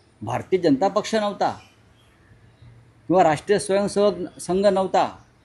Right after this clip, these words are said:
पण मोठ्या प्रमाणामध्ये या देशामध्ये मुस्लिम समाज देशाच्या स्वातंत्र्य लढ्यामध्ये, सामाजिक चळवळीमध्ये होता. त्यांनी जरा हमीद दलवाईंविषयी अभ्यास करावा,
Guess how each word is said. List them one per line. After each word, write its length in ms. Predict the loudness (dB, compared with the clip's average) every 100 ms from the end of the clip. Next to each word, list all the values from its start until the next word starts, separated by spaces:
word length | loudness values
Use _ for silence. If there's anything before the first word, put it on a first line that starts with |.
| _ _ _ _ _ _ _
पण 180 | -2 0
मोठ्या 280 | 0 0 -4
प्रमाणामध्ये 720 | 0 -2 -2 -6 -8 -8 -4
या 100 | -4
देशामध्ये 540 | -4 -10 -10 -12 -8
मुस्लिम 380 | -6 -6 -6 -6
समाज 400 | -6 -10 -10 -10 -12 _ _ _ _
देशाच्या 800 | -6 -2 -2 0 -2 0 -2 -4
स्वातंत्र्य 600 | -2 -6 -6 -4 -2 -2
लढ्यामध्ये, 640 | -4 -2 0 0 -4 -6 -8
सामाजिक 640 | -6 -4 -2 -2 -4 -6
चळवळीमध्ये 600 | -4 -2 0 0 -2 -4
होता. 480 | -8 -2 2 4 2 -4 _ _ -20 -20 -20 -20 -20 _ _ -20 _ -20 _ _ _ _
त्यांनी 200 | 2 4
जरा 400 | 6 4 4 0 -8 _ _ -2
हमीद 280 | 0 0 0
दलवाईंविषयी 600 | 4 6 6 4 4 0
अभ्यास 320 | 2 -4 -2
करावा, 420 | 0 2 2 0